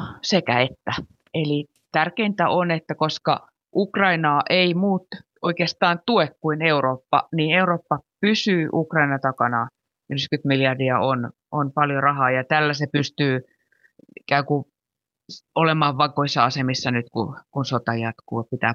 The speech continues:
puolustautua, ää, ja, ja sitten kun rauhanneuvotteluita käydään.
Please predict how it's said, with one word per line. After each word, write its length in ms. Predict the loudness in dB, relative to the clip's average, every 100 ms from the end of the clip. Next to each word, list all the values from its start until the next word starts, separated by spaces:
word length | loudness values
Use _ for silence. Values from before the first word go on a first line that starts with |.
| 2
puolustautua, 880 | 0 0 -4 0 0 0 2 2 0 _ _ _ -4
ää, 160 | -2 0
ja, 220 | 0 -2 -2 -6
ja 80 | -4
sitten 280 | -4 -6
kun 220 | -6 -10 -12 -12
rauhanneuvotteluita 840 | -2 0 0 -2 -4 -6 -8 -10 -10
käydään. 360 | -6 -6 -6 -14